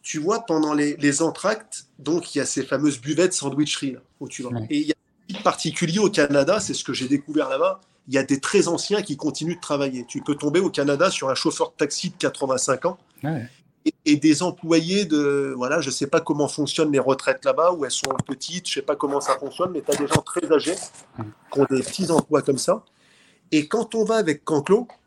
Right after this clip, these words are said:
Speaker 1: donc, comme je t'expliquais, il avait été présenté à la télé dans un reportage pour, euh,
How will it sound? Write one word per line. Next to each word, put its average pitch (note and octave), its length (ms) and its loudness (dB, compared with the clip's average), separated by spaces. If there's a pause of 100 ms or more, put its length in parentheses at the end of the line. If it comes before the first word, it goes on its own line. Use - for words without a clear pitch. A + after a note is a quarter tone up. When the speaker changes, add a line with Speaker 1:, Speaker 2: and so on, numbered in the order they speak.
(140)
Speaker 1:
donc, B2+ 280 -2
comme B2 140 -4
je - 80 -12
t'expliquais, C#3+ 380 -6
il C#3+ 100 0
avait B2 140 0
été A#2+ 180 0
présenté B2+ 480 -2
à B2 60 2
la B2 100 0
télé D3+ 340 4
dans B2+ 240 -4
un A#2+ 40 -8
reportage - 760 -6
pour, A#2+ 220 -8
euh, A2+ 100 -12